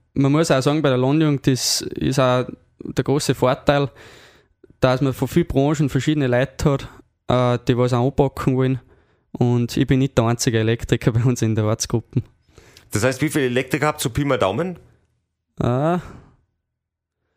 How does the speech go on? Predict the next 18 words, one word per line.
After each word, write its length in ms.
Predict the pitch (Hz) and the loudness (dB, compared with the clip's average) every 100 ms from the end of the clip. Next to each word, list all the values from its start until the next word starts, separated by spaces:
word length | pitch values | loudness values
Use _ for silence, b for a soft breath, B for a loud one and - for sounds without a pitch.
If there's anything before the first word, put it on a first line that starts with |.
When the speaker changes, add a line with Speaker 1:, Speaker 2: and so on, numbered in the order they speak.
| _ _ | _ _
Speaker 1:
ja, 200 | 123 117 | -2 -2
fünf 280 | 123 147 156 | 0 0 0
haben 120 | 131 | 0
wir 80 | 127 | 0
sicher 320 | 127 151 - | -2 -2 -2
dabei, 240 | 120 113 113 | -2 0 0
die 80 | 117 | 0
was 140 | 117 | 0
aktiv 360 | 117 - 135 - | -2 -2 -4 -4
sind, 340 | - 107 110 | -2 -4 -2
glaub 180 | - 107 | -4 -4
ich. 340 | 107 - _ 123 | -6 -10 _ -2
Ja, 180 | 156 - - | -2 -4 -18
fünf, 500 | _ 151 151 - - - _ _ | _ -6 -4 -10 -10 -16 _ _
fünf, 280 | 151 156 | -4 -2
wenn 180 | 143 135 | -2 0
nicht 140 | 139 131 | -2 0
mehr. 220 | 123 | -2